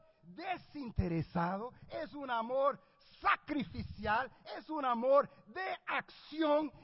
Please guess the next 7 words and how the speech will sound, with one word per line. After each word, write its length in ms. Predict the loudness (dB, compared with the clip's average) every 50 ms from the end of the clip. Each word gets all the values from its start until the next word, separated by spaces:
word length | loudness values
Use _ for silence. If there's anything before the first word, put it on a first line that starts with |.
| -12
y 140 | -8 -6 -4
no 220 | -2 2 2 2 2
necesariamente 840 | 0 -6 -8 -12 -14 -8 -6 -4 -4 -2 -4 -4 -4 -6 -6 -6
de 100 | -6 -6
palabras 600 | -2 0 0 4 6 6 6 6 4 2 -4 -4 -6 -10 -20 -20 _ _ _ _ -8
o 300 | -4 -4 -4 -4 -4 -8 _ _ -14
de 340 | -12 -10 -10 -10 -12 -14